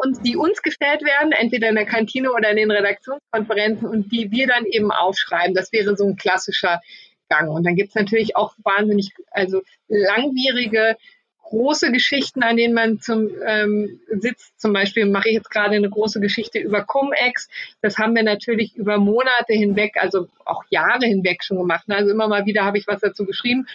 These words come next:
Und, ähm, jetzt war gerade das Urteil vom Landgericht Bonn. Es ko-, folgen noch wie, äh, andere. Da sitzt man natürlich wesentlich länger dran. In der Sonntagszeitung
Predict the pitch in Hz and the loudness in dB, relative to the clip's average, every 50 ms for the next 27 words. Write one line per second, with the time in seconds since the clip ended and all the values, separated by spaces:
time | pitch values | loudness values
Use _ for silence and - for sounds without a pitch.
0 | - - _ _ _ - 220 208 196 202 - - 214 208 208 208 208 208 208 208 | -20 -20 _ _ _ -2 0 0 0 -2 -4 -2 0 2 2 2 4 4 2 2
1 | 208 202 196 202 214 202 - - _ _ 196 196 196 - 202 202 208 208 - 202 | 2 2 0 0 0 -2 -2 -6 _ _ -14 -8 -4 -2 0 0 0 0 2 2
2 | 208 208 214 202 208 202 202 - 214 226 214 233 226 208 - 220 208 202 208 214 | 2 4 2 2 2 0 0 0 0 0 2 2 0 0 0 0 2 2 2 2
3 | 226 233 - - 226 220 214 - - - 247 262 269 285 277 269 226 214 202 - | 2 0 -2 -2 -2 0 -2 -2 -2 0 0 2 2 2 2 0 0 0 -2 -2
4 | - 233 - - - - 233 220 226 226 220 208 196 202 214 220 - - 202 190 | -4 -4 -4 -4 -4 -2 0 2 2 2 2 0 0 0 0 0 0 2 2 0
5 | 190 - - 208 240 277 277 262 240 247 247 247 - - - - - _ - 220 | 0 0 0 0 0 2 2 2 2 2 0 -2 -6 -16 -20 -20 -8 _ 0 2
6 | 202 240 233 _ - 240 226 226 220 202 - 233 214 196 - 233 240 226 226 208 | 2 2 0 _ 0 2 2 2 2 0 -2 -4 -4 -4 -4 -4 -2 0 0 0
7 | 202 208 196 202 208 220 240 262 254 214 214 - 214 214 214 208 202 202 196 196 | 0 0 0 0 0 2 2 2 2 0 0 0 2 2 4 4 4 2 2 2
8 | 208 220 240 214 - - 226 214 214 226 220 | 0 0 0 -2 -2 -2 -2 -2 0 0 -2